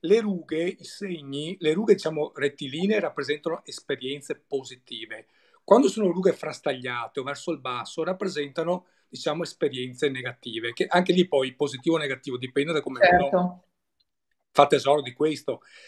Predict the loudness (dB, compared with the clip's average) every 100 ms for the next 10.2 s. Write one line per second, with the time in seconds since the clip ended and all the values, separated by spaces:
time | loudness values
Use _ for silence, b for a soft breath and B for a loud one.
0 | b 4 6 8 6 4 4 2 2 0
1 | 0 0 -2 0 0 0 -2 -2 -2 -2
2 | -4 -4 -8 -8 -10 -10 -14 -8 -6 -4
3 | -6 -8 -12 -10 -8 -6 -2 0 -2 -4
4 | -4 -2 -2 -4 _ -4 -4 -2 -4 -2
5 | -2 0 -2 -6 -8 -8 -4 -2 -2 -4
6 | -6 _ _ 4 4 6 6 6 4 -2
7 | -6 -4 -2 -2 -6 -8 -10 -8 -6 -4
8 | -2 -2 -4 _ _ -20 -14 -6 -6 -4
9 | -4 -4 -4 -10 -16 _ _ _ _ -6
10 | -6 _